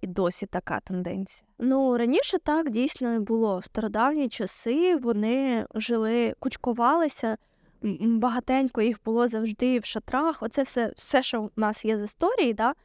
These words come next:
Speaker 2: це, це дійсно було. Але я не можу зараз це віднести до сучасного часу,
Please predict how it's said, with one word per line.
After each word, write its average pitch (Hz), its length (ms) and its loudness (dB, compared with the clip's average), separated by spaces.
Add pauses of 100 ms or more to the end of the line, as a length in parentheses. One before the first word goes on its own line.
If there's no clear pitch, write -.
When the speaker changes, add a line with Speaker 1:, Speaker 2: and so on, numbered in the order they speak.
(360)
Speaker 2:
це, 294 260 2 (180)
це 311 180 0
дійсно 269 400 0
було. 220 640 0 (580)
Але 247 240 4
я 285 140 4
не 247 140 4
можу 247 340 4
зараз 269 480 4
це - 300 0
віднести 214 580 0
до 208 140 -2
сучасного 214 760 -4
часу, 196 500 -6